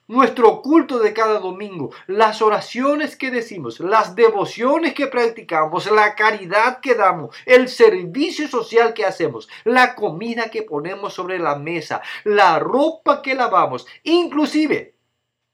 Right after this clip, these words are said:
la cerveza que nos tomamos con nuestros amigos,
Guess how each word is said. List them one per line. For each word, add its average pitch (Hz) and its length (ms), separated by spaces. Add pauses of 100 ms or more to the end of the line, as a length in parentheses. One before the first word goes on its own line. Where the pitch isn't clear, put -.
(160)
la 175 280
cerveza 185 840
que 233 100
nos 220 180
tomamos 202 440
con 190 120
nuestros 180 320
amigos, 294 460